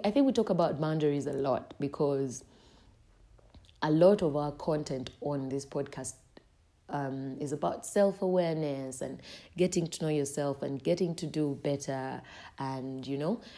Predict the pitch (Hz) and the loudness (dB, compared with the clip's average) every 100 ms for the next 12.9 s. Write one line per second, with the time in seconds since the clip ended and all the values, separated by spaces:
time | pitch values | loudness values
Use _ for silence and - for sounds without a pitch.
0 | - 170 165 170 165 143 135 135 - - | -2 -2 0 2 2 2 -2 -4 -4 0
1 | 156 131 - 139 135 143 139 143 135 - | 0 0 -6 -8 -4 -2 0 -2 -4 -8
2 | - - - - - - - 165 151 147 | -20 -20 -20 -20 -16 -12 -2 0 2 0
3 | - 139 127 - 175 196 202 196 190 190 | -2 -6 -8 0 4 4 6 6 8 8
4 | 175 - 147 139 139 123 - - 156 151 | 6 0 -2 -2 -4 -8 -6 0 0 0
5 | 139 127 - 127 123 107 131 123 - - | -2 -6 -8 -8 -8 -8 -10 -10 -14 -14
6 | 123 120 131 156 156 147 143 - 147 131 | -10 -6 0 2 2 0 -2 -4 -4 -4
7 | 131 - - - - - 165 165 147 135 | -6 -10 -14 -18 -8 4 4 4 2 0
8 | - - - - - - _ _ _ - | 0 -4 -12 -20 -20 -20 _ _ _ 0
9 | 143 139 160 175 - - - - - 165 | 6 8 6 4 -4 -20 -20 -18 -6 0
10 | 175 220 226 180 190 185 185 170 175 156 | 6 8 8 8 6 4 2 2 0 0
11 | 156 165 156 147 143 135 147 147 143 165 | 0 2 2 2 2 -2 -4 -4 -2 0
12 | 156 147 143 131 170 160 135 120 - | 2 0 -2 -2 2 2 0 -4 -10